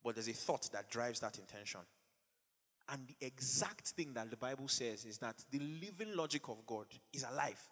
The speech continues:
It is virile. The text, the Bible, right,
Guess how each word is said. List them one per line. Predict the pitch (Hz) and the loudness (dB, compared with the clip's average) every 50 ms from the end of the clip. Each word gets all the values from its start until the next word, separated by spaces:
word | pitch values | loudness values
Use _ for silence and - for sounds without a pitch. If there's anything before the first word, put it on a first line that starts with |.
| - - - - - - _ _ _ | -18 -20 -20 -20 -20 -20 _ _ _
It | - 127 - 127 | -12 -8 -6 -4
is | 120 113 - - - - - 113 | -2 -2 -4 -4 -6 -10 -6 0
virile. | 131 147 139 127 113 104 107 - | 2 4 4 4 4 2 0 -2
The | 151 | -2
text, | - - 247 - - - - - - - - - - - - _ _ | 2 4 4 4 6 4 2 2 0 -8 -14 -18 -20 -20 -20 _ _
the | - - | -6 -2
Bible, | 147 147 165 156 117 104 - - - - - | -2 0 0 -2 -4 -8 -12 -14 -18 -6 -2
right, | 113 139 214 233 - | 0 0 0 0 -4